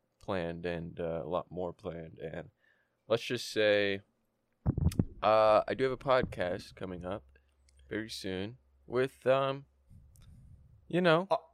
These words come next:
Speaker 2: all
Speaker 1: maybe
Speaker 2: four
Speaker 1: some
Speaker 2: of
Speaker 1: members.
Speaker 2: them.
Speaker 1: <laughs> Um, that's neither confirmed nor denied. But let's just say we will go through in depth a lot of stuff, and it will be one for the ages. So stick tuned. Stick tuned. Um,
Speaker 2: Stick tuned.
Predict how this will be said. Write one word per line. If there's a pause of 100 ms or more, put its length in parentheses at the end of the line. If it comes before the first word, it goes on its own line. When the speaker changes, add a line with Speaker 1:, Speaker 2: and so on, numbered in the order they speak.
(160)
Speaker 2:
all
Speaker 1:
maybe
Speaker 2:
four (160)
Speaker 1:
some
Speaker 2:
of
Speaker 1:
members.
Speaker 2:
them.
Speaker 1:
<laughs> (360)
Um,
that's (100)
neither
confirmed
nor
denied. (180)
But
let's
just
say
we
will
go
through
in
depth (320)
a
lot
of
stuff,
and
it
will
be
one
for
the
ages.
So
stick
tuned.
Stick
tuned. (380)
Um,
Speaker 2:
Stick
tuned.